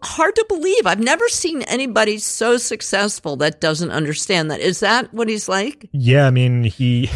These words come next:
Speaker 2: <laughs> like, I, I, he and I have had so many conversations where it's one of us basically talking the other off the ledge because we just, like,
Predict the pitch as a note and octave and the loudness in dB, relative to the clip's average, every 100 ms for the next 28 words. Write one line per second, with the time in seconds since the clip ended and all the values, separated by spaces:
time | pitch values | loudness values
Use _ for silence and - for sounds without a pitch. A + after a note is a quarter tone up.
0 | - - C3+ D3+ G#2+ - - _ _ _ | -4 -4 -2 0 0 -2 -20 _ _ _
1 | _ _ E3+ - D3+ _ _ D3 - - | _ _ -14 -14 -20 _ _ -4 -2 -4
2 | - - _ E3 - - - D#3+ D3+ C3 | -10 -14 _ -20 -6 -2 4 4 6 6
3 | A#2+ G#2 G2+ E2+ G#2 G#2+ - - - A2 | 4 2 0 -2 0 0 -2 -8 2 4
4 | A2 G#2 G2+ G2+ G#2 - _ - G#2+ G2+ | 4 4 2 -2 -6 -10 _ 0 2 2
5 | G2 - G2+ F#2+ - F#2+ F2+ G2 F#2+ - | -2 0 2 0 0 -2 0 0 0 -2
6 | G2+ F#2+ F#2+ F#2 F#2 - - - _ A2 | 0 2 2 2 0 0 -4 -8 _ 2
7 | F#2+ G2 F#2+ - G2+ F2+ G2 F#2 F2+ F2+ | 2 0 -4 0 0 2 -2 0 0 0
8 | F2+ F2+ E2+ G2 F2 F#2 F2 F2 - G2+ | 2 0 0 -4 0 2 2 -2 -8 -8
9 | - F2+ F2 F2 - - - _ _ _ | -2 -2 -2 -4 -4 -4 -8 _ _ _
10 | - G2 F2+ G2 F2+ - - _ _ _ | 0 2 4 2 2 0 -4 _ _ _
11 | _ _ _ _ _ _ _ G2 F#2 F#2 | _ _ _ _ _ _ _ 0 2 0